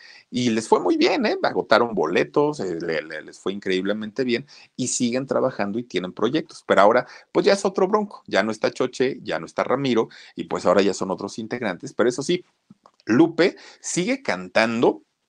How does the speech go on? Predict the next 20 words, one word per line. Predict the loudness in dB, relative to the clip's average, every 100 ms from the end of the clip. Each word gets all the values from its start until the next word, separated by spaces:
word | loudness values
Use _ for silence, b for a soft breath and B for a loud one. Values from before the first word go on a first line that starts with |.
| _ _ _ _ _ _ -10
maravillosamente | -2 0 0 0 -2 -2 -8 -10 2
bien, | 2 2 -4 -2
toca | -2 -2
muy | -6 -4
bien | -4 -6
sus | -8
instrumentos, | -8 -2 0 2 2 -2 -4 B B _
pero | 0 2
dicen | 2 0
que | 0
la | 0
dirección | 2 -2 -2 -2
del | -2 -2
grupo, | -4 -6 -6
pues, | -4 -2
no | -2
es | -4
pri-, | -6 -8 -4
eh, | -4 -4
precisamente | -4 -6 -4 -4 -4 -6 -2 -4